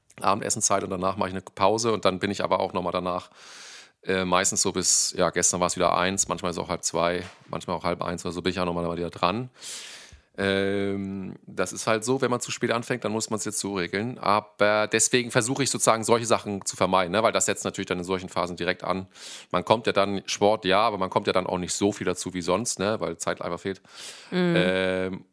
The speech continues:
Speaker 1: lange Rede, kurzer Sinn, snackmäßig, ähm, esse ich jetzt ganz gerne auch solche Sachen wie, äh, Knäckebrot mit so Frischkäse oder Körnigen Frischkäse und dann vielleicht noch Salz, Pfeffer obendrauf oder was weiß ich, was man da so machen kann. Finde ich auch ganz geil so. Also man kann das auch mit,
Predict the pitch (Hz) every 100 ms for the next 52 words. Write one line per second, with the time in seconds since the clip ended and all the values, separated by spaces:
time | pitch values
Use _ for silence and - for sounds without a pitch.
0 | _ - 127 165 156 - 139 120 156 175
1 | - - 143 - 139 123 - 147 - -
2 | - - - _ _ - 123 123 127 131
3 | - _ _ _ - 139 156 160 160 156
4 | - - _ - 123 131 - - 123 156
5 | 170 156 127 135 135 - - - _ _
6 | _ 120 123 127 123 127 131 135 123 127
7 | 120 120 120 - 110 110 113 110 110 -
8 | - _ _ _ _ _ - - - -
9 | 127 143 131 - 120 135 123 - - 113
10 | 113 - 143 - 131 127 113 110 127 123
11 | 117 - - - 120 107 110 110 107 104
12 | 98 - - 104 104 - 123 117 110 104
13 | 104 104 104 101 95 98 92 107 101 98
14 | 92 92 98 92 - 98 - - - 151
15 | 180 120 - 90 90 90 90 90 - 95
16 | 104 110 113 143 143 123 107